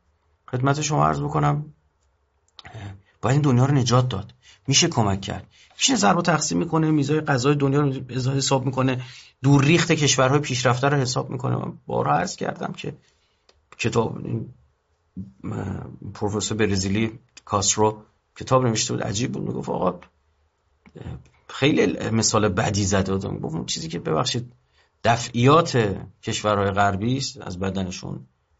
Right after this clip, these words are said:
انقدر اضافات داره، خب، که برخی از گرسنه‌های کشورهای آفریقایی رو نجات می‌ده. خب، این طرف خدمت شما عرض بکنم،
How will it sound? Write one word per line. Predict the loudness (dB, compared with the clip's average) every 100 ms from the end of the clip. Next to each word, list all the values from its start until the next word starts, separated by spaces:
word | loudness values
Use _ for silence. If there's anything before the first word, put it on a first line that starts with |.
| -6
انقدر | -2 0 0 0
اضافات | 0 0 0 -2 -4
داره، | -4 -4 -2 -4 -6 -12 _
خب، | -4 -4 -6 -14 _ _ _ _ _
که | -10
برخی | -6 0 0 2
از | 0 0
گرسنه‌های | 0 0 -2 -2
کشورهای | -2 -4 -6 -4 -4
آفریقایی | -4 -6 -6 -4
رو | -4
نجات | -4 -4 -4
می‌ده. | -8 -12 -16 _ _ _ _ _ _ _ _
خب، | -10 -10 -10 -8
این | 0 2
طرف | 2 2 2 0 -14 _ _ _ _
خدمت | -6 -2 0 -2
شما | 0 2 2
عرض | 2 0
بکنم، | 0 0 0